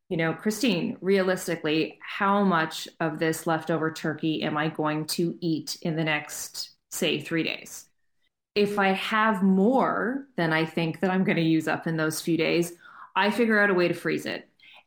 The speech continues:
And this is where your freezer becomes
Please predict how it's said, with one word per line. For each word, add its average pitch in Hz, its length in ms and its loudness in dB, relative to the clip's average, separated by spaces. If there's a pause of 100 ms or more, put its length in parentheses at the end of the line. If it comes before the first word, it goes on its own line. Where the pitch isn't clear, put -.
(160)
And 190 320 4
this 190 160 2
is 208 160 0
where 180 680 2
your 180 160 0
freezer 175 420 0
becomes 165 720 -2